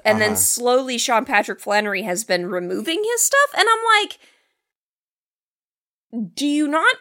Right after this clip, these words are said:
Speaker 1: have other rooms you can put
Speaker 2: What we
Speaker 1: shit in?"
Speaker 2: find out later is he's trying to fix up the house, this mansion,
Speaker 1: Oh, that's right.
Speaker 2: in
Speaker 1: I
Speaker 2: order
Speaker 1: forgot
Speaker 2: to
Speaker 1: about that
Speaker 2: sell
Speaker 1: subplot.
Speaker 2: it.
Speaker 1: You know why I forgot about that subplot? 'Cause it's brought up once.
Speaker 2: And it goes nowhere.
Speaker 1: Yep.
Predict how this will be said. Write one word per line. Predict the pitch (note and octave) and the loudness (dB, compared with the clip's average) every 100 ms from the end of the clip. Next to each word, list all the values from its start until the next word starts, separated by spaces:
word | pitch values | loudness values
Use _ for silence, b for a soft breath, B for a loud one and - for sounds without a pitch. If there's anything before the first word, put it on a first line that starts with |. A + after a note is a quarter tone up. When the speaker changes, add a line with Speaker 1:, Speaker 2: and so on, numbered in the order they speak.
| - | -2
Speaker 1:
have | A#4 A4+ | 2 4
other | - G#4+ | 4 4
rooms | C5 D5 D#5 E5 D5+ | 2 2 0 -2 -6
you | D5+ D5+ | -6 -4
can | C#5 | -2
put | - | 0
Speaker 2:
What | D#3+ E3+ | 0 2
we | F#3+ | 0
Speaker 1:
shit | G3 | 2
in?" | F3+ | 2
Speaker 2:
find | D#3+ F#3+ F#3+ | 2 2 2
out | F3+ E3+ | 2 0
later | D3 D3+ D3+ C3+ | 0 2 2 2
is | A2+ A2+ | 0 -4
he's | B2 - | -8 -10
trying | - - C3+ C3+ D#3 E3 D#3+ | -10 -4 0 2 2 0 -2
to | - C3+ A#2+ A#2 A2+ A2 b b | -2 0 2 2 2 -2 b b
fix | - - - - - - | -18 -16 0 0 2 0
up | F3 - | 0 0
the | B2 | -2
house, | C#3 D3 F#2+ A2 - | 2 2 2 -2 -6
this | G#2+ F#2+ | -8 -6
mansion, | G2 B2+ D#3 A#3 G2+ | -2 0 0 0 0
Speaker 1:
Oh, | - | -2
that's | - A#3+ | -6 -2
right. | C#4 | 0
Speaker 2:
in | C#4+ | 2
Speaker 1:
I | B3 | 2
Speaker 2:
order | - | 2
Speaker 1:
forgot | B2+ A#3 | 2 2
Speaker 2:
to | |
Speaker 1:
about | A3+ G#3+ | 2 0
that | F#3+ | 0
Speaker 2:
sell | - - A#2+ C#3+ C#3+ | -2 0 2 4 2
Speaker 1:
subplot. | F3+ D#3+ | -2 -4
Speaker 2:
it. | - B B | -12 B B
Speaker 1:
You | D#4+ | 0
know | G#4+ F4+ | 2 4
why | F4+ | 2
I | G#4 G#4+ | 2 0
forgot | A4 G4 | 0 0
about | G4+ G4+ | 2 0
that | G#4 G#4 - | 0 -2 0
subplot? | G#4+ G#4+ G#4+ G#4+ - | -2 0 0 0 -2
'Cause | C#4+ | -8
it's | B3+ A3+ | -8 -4
brought | B3+ D4 C4 | 0 2 2
up | B3 | 0
once. | A3 G#3+ B3+ - - | -2 -4 -6 -6 -2
Speaker 2:
And | A2+ | -2
it | |
goes | F#2+ G2+ G2 | 0 0 0
nowhere. | F2+ D2+ C#2+ B2 | -6 -6 -10 -2
Speaker 1:
Yep. | G#3+ G#3+ | 2 2